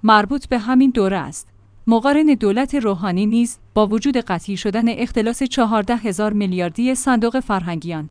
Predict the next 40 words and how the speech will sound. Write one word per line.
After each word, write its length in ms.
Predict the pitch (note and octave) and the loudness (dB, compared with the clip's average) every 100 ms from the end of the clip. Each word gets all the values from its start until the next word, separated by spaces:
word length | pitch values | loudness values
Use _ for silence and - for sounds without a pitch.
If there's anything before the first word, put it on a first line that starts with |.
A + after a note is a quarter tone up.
| _ | _
آقای 420 | A#3 B3 D4+ D4 | 2 4 4 4
روحانی 500 | B3 F#3 F3+ F3 E3+ | 2 0 0 0 -2
آبان 380 | - E3+ F3+ G3+ | -2 -2 0 0
ماه 240 | A3 A3 | 2 0
هزار 300 | G3 F#3+ B3 | -2 0 0
و 20 | A#3+ | 0
سیصد 420 | - A3+ C4 C4 | -2 -2 0 4
و 60 | |
نود 280 | A#3+ F#3+ G3 | 4 2 0
و 80 | G#3 | -4
پنج 440 | - A#3+ B3+ B3 - - G3 | -2 0 2 0 -4 -12 0
ضمن 260 | G#3+ B3+ | 6 8
حمایت 520 | C4+ A#3+ A3+ G3+ A#3+ - | 8 6 4 2 0 -2
علنی 480 | E3+ F3 E3+ G#3 | -2 -2 0 -2
از 220 | G3+ F#3+ G3+ | 0 0 0
متهمان 640 | G#3+ A3+ G3 F3 F#3 F#3+ | 0 -2 -2 0 0 0
و 100 | G3+ | -2
توجیه 480 | G#3 A3+ F#3+ B3+ B3+ | -2 -2 0 2 4
ماجرا 440 | A#3 F3 F3 E3 E3 | 4 2 -2 -6 -4
گفت: 400 | F#3 C4+ - - - - | -2 -2 -4 -14 -8 2
«بعضی‌ها 440 | G#3 F#3+ G#3 A3 | 4 4 0 0
بالا 340 | F3+ D#3+ D3+ E3+ | 0 -2 -2 0
و 140 | F3+ | 0
پایین 320 | F#3+ F3+ E3+ G#3 | 0 -4 -4 -2
کردن 460 | B3 A#3+ C#4+ C4 | 0 0 4 2
فساد 460 | A#3+ F3 - A3+ G#3+ | 2 -2 -2 -2 0
برایشان 600 | G#3 G#3+ G3 F#3 A#3 G3 | 0 0 -2 -2 0 0
لذت 380 | E3+ F3 G3+ - | -2 -2 -4 -4
بخش 240 | E3+ - | -6 -6
است. 260 | C#3+ - - - | -12 -14 -18 -4
اگر 300 | G#3+ A#3 B3 | 0 4 4
دستگاهی 580 | A#3+ F#3+ F#3+ A3+ G#3 A3 | 2 0 0 -2 -2 -2
وامی 320 | F#3+ G3 G#3 | 0 0 0
داده 220 | G3 F3 | 0 -2
و 80 | D#3 | -4
آن 320 | D#3+ E3+ F3 | -4 -2 -4
پول 220 | F3+ G#3+ | -2 -2
شده 280 | G3 G#3 F3+ | -2 -2 -4
بدهی 480 | F3 E3+ E3 E3+ F3+ | -4 -4 -4 -4 -2
معوق، 520 | E3+ D3+ D3+ D#3 C#3+ | -2 -2 -4 -4 -6